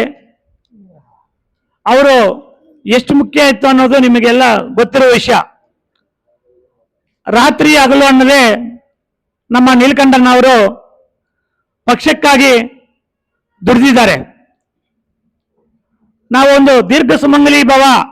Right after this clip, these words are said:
ಕಾರ್ಯಕ್ರಮ ಮಾಡುವ ಕಾರ್ಯಕ್ರಮದ ಅಂಗವಾಗಿ ಅವರು ಕೆಲಸದಲ್ಲಿ ನಿರತರಾಗಿರುವ ಸಮಯದಲ್ಲಿ ಅವರು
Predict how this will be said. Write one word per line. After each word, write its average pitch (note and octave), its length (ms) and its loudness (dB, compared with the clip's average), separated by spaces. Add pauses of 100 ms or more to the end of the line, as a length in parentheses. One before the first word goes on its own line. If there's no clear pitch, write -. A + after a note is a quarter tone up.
(400)
ಕಾರ್ಯಕ್ರಮ C#4 440 0 (920)
ಮಾಡುವ C4+ 340 0 (1700)
ಕಾರ್ಯಕ್ರಮದ C#4+ 560 0 (600)
ಅಂಗವಾಗಿ C4+ 640 2 (580)
ಅವರು C4+ 320 2 (540)
ಕೆಲಸದಲ್ಲಿ C#4+ 640 0
ನಿರತರಾಗಿರುವ C#4 760 0 (680)
ಸಮಯದಲ್ಲಿ C#4 680 0 (1500)
ಅವರು C#4 300 2